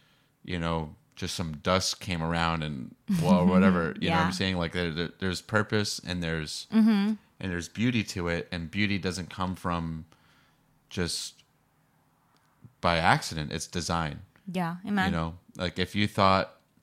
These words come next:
Speaker 1: like, if you saw an iPhone and you didn't know, like, if, like, "Oh, where did this iPhone come from?" Or you, you'd never
Speaker 2: Mm-hmm.
Speaker 1: seen it before. And someone was like, "Oh, it's just been here for a long time." And you're like, "Oh, okay, yeah, I guess it's just been here."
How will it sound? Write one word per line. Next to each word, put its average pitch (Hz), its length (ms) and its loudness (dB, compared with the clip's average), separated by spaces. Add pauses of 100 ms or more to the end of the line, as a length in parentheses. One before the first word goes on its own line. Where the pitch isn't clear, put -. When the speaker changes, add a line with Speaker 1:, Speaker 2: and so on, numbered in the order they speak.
(520)
Speaker 1:
like, 90 100 -6
if 92 140 -8
you 110 100 2
saw 107 220 4
an 92 80 4
iPhone 98 680 2 (500)
and 90 160 -4
you 92 100 2
didn't 98 220 2
know, 98 300 4
like, 87 260 0
if, - 180 -14 (280)
like, 87 120 -6
"Oh, 95 140 2
where 98 160 2
did 95 140 -4
this 90 160 -6
iPhone 95 400 -2
come 98 200 -4
from?" 82 300 -4
Or 78 320 -4 (720)
you, 87 380 -8
you'd 82 260 -8
never 233 260 10
Speaker 2:
Mm-hmm. 226 100 8
Speaker 1:
seen 120 140 8
it 104 80 2
before. 87 560 -2 (160)
And 90 180 -6
someone 95 260 -2
was 90 80 -4
like, 95 100 -2
"Oh, 117 120 4
it's 104 80 0
just 117 180 -4
been 107 140 2
here 92 200 2
for - 100 -6
a 87 80 0
long 90 260 0
time." 85 440 -6 (560)
And 90 180 -4
you're 90 100 -2
like, 87 200 -2
"Oh, 147 160 2
okay, 117 240 0
yeah, 120 180 2
I 82 80 2
guess 92 360 -4
it's 95 100 -8
just 92 160 -6
been 110 160 0
here." 76 320 -6